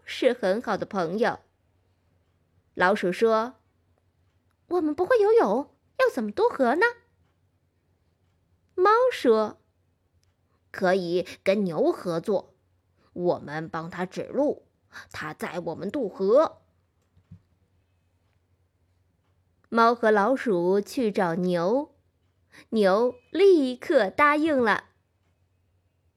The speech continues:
到了比赛当天，一大清早，公鸡都还没有睡醒，牛、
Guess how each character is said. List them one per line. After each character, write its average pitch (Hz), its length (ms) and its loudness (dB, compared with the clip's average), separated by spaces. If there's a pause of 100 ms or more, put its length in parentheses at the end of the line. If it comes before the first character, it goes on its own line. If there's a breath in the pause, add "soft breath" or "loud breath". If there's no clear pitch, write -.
(960)
到 196 180 6
了 170 100 0
比 170 200 -6
赛 190 180 -4
当 220 260 -6
天， 285 360 0 (880)
一 175 260 -2
大 190 300 -8
清 269 280 -6
早， 220 600 -8 (800)
公 233 340 2
鸡 254 360 -2
都 254 220 -6
还 220 180 -4
没 220 160 0
有 220 160 0
睡 262 300 -4
醒， 190 560 -4 (960)
牛、 226 540 0